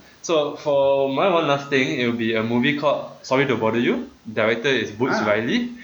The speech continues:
Speaker 1: It's his first movie.
Speaker 2: Oh, yeah.
Speaker 1: Yeah, so, uh,
Speaker 2: <laughs>
Speaker 1: I thought about this because we talked about Tenet and Nolan, about movies that shouldn't be spoiled and plot twists.
Speaker 2: Mm-hmm.
Speaker 1: Uh, this is a movie that is, that falls right under this category.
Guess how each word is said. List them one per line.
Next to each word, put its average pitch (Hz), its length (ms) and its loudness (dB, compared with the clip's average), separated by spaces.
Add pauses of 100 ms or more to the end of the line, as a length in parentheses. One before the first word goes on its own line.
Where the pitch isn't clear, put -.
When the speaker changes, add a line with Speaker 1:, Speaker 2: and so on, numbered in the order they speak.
(220)
Speaker 1:
It's 117 120 -12
his 117 140 -6
first 131 220 0
movie. 120 440 -2
Speaker 2:
Oh, 120 100 -4
yeah. 90 400 0
Speaker 1:
Yeah, 110 280 0
so, 147 180 0
uh, 151 340 0
Speaker 2:
<laughs> - 40 -4
Speaker 1:
I 147 200 2
thought 170 160 0
about 131 180 2
this 143 120 0
because 135 500 -2
we 120 200 -4
talked 143 160 0
about 107 260 -2
Tenet 120 320 2
and 117 160 -2
Nolan, 110 380 2
about 104 280 0
movies 117 460 0
that 107 240 -4 (100)
shouldn't 120 320 0
be 104 120 -2
spoiled 107 560 2
and 95 180 -8
plot 113 240 0
twists. 110 400 -2 (100)
Speaker 2:
Mm-hmm. 127 280 -2
Speaker 1:
Uh, 107 160 2
this 147 160 2
is 120 160 0
a 110 40 -2
movie 120 500 0
that 117 260 0
is, - 500 -8
that 120 280 -6
falls 127 340 0
right 123 140 2
under 113 220 -2
this 110 140 -4
category. 101 720 -4